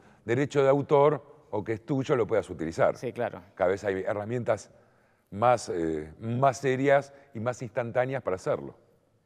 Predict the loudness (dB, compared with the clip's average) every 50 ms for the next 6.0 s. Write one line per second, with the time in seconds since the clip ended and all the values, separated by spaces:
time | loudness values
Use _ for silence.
0 | _ _ _ _ _ -4 -2 0 2 0 0 -2 -4 -4 -4 -4 -2 -2 -2 -2
1 | -2 -2 -2 -4 -6 -2 -2 0 0 2 0 0 -2 -4 -8 -12 -10 -8 -8 -8
2 | -8 -8 -6 -6 -4 -6 -6 -8 -10 -12 -14 -14 -10 -10 -8 -6 -4 -4 -4 -6
3 | -8 -8 -10 -10 -8 -10 -10 -10 -10 -14 -18 _ _ _ _ -20 -20 _ -20 -20
4 | -20 _ _ -20 -20 _ _ _ -10 -8 -6 -4 0 2 2 4 4 4 2 2
5 | 2 2 0 0 2 0 0 0 -2 -4 -4 -4 -6 -4 -4 -4 -4 -4 -6